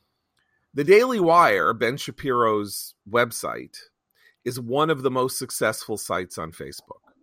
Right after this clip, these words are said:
Conservative site, puts up a lot of stuff, hundreds of millions of views.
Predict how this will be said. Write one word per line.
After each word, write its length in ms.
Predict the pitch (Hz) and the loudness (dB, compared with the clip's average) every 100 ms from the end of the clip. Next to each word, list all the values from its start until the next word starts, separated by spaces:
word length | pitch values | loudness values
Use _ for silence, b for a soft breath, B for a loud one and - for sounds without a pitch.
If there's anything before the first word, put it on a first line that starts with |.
| _ | _
Conservative 580 | 113 - 139 160 151 120 | -12 2 4 4 2 -2
site, 460 | - 113 110 104 | 2 2 2 -4
puts 180 | - 110 | -12 -12
up 140 | 95 95 | -12 -6
a 20 | |
lot 240 | 107 135 | -2 0
of 80 | 135 | -2
stuff, 540 | - 113 98 95 _ _ _ _ _ _ _ _ | -4 0 0 0 _ _ _ _ _ _ _ _
hundreds 540 | - 208 226 214 156 | 0 2 4 0 -4
of 100 | 143 | -4
millions 480 | 131 139 139 131 117 | -2 -2 -2 -6 -8
of 80 | 101 | -10
views. 720 | 98 104 98 92 85 - - | -8 -6 -4 -6 -10 -14 -18